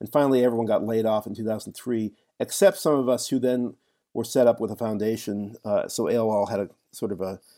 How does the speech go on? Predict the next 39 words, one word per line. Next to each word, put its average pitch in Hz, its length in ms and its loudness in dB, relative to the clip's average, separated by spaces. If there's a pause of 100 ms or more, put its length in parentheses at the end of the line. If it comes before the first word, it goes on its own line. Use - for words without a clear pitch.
(140)
a - 60 -20
clean 127 360 2
ending 117 340 -2
to 92 60 -10
the 101 80 -6
story. 110 380 -2
They 101 120 -6
gave 117 180 -2
us 104 180 -6
two - 160 -4
million 131 280 0
dollars 107 500 -2 (380)
over 98 140 -12
two - 260 -4
years. 120 520 2 (720)
I 117 140 0
picked 135 380 -4
a 101 220 -2 (1400)
handful 143 340 0
of - 60 -2
people 117 380 0
t-, - 220 -20
to 107 120 -6
do 120 120 0
the 107 80 0
technical 110 440 0
work. 101 300 -4 (460)
We, 110 360 0
um, 101 420 2 (260)
we 113 60 0
set 139 200 6
up 113 260 4 (160)
a - 60 -12
ten-person 120 540 0
shop, 135 340 4
and 110 80 -4
we 113 80 -4
did 113 220 -4
Firefox. - 640 -4